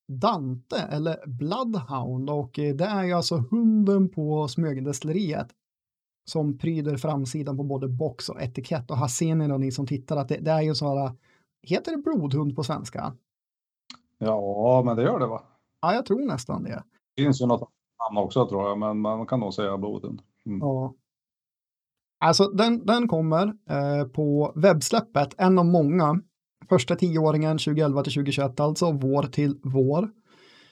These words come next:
Speaker 1: Kommer kosta åtta nittiosex, vilket ligger i linje med mycket av annat ifrån Smögen för halvliter. Femtioåtta procent.
Speaker 2: Ja, allt är ju relativt. Vi har, vi har ju en tioårig japanare här också den här veckan, så jä-, jämför vi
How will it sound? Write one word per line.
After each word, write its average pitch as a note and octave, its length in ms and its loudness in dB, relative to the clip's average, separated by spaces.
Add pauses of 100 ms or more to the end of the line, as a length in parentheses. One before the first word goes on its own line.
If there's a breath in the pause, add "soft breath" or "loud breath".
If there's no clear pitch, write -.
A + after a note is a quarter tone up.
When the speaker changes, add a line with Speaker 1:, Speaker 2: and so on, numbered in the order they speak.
(720 soft breath)
Speaker 1:
Kommer G#3 140 8
kosta G#3 240 8
åtta - 520 2
nittiosex, G#3 800 2
vilket G3 240 2
ligger F#3 260 4
i F#3 60 10
linje F3 400 6
med G3+ 100 8
mycket G3 220 4
av D#3+ 80 4
annat E3 220 6
ifrån F#3+ 200 4
Smögen F3 440 4
för - 80 -2
halvliter. E3+ 720 6 (280)
Femtioåtta F3 600 4
procent. E3 560 2 (560)
Speaker 2:
Ja, D3 420 8
allt B2+ 180 2
är C#3+ 40 2
ju C#3+ 60 2
relativt. C3+ 580 0
Vi C3 120 0
har, C3+ 180 2
vi C3 120 0
har C3 140 4
ju C3 120 2
en C3 120 2
tioårig A#2+ 640 0
japanare B2 580 2
här A2+ 260 2
också A2+ 260 -6
den A2 100 -4
här A2 120 0
veckan, G#2+ 380 -4
så A#2 220 -4
jä-, A#2+ 240 0
jämför A2+ 380 2
vi A#2 240 0